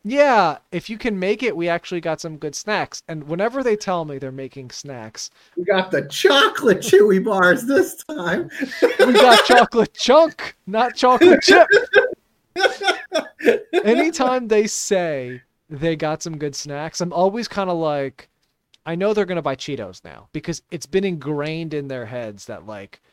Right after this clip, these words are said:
Speaker 1: if you get me puffy Cheetos and Oreos, doesn't matter what else we eat that day. You could
Speaker 2: <laughs>
Speaker 1: serve food I don't like. I'll just eat all the Cheetos and Oreos. That'll be my dinner. So they bought, uh, so my dad
Speaker 2: Hope they didn't make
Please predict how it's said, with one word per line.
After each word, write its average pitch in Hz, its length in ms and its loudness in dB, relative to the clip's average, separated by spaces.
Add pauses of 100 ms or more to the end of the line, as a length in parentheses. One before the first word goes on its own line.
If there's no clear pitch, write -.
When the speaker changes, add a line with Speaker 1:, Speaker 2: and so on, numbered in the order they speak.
(160)
Speaker 1:
if 143 140 -16
you 160 60 -10
get 170 240 -4
me 214 140 -6
puffy 185 400 -8
Cheetos 147 600 -8
and 135 100 -12
Oreos, 165 680 -10 (440)
doesn't 208 220 -6
matter 226 200 0
what 202 120 -2
else 202 140 -4
we 180 80 -10
eat 190 140 -12
that 117 200 -10
day. - 280 -18 (400)
You 185 220 -8
could 285 200 0
Speaker 2:
<laughs> - 60 0
Speaker 1:
serve 220 520 2 (140)
food 202 320 -4
I 160 60 -2
don't 175 220 -4
like. 190 320 -4
I'll 180 120 -4
just 285 180 -10
eat 247 160 -16
all 190 140 -4
the 214 100 -6
Cheetos 208 560 -8
and 175 120 -8
Oreos. 202 380 -2
That'll 208 200 2
be 233 100 -6
my 220 140 2
dinner. 196 340 0 (1300)
So 214 240 4
they 202 160 4
bought, 190 460 2 (1000)
uh, 139 440 -6
so 190 160 -4
my 170 180 -2
dad 160 480 -2
Speaker 2:
Hope - 20 0
they 175 100 2
didn't 165 200 -2
make - 120 -4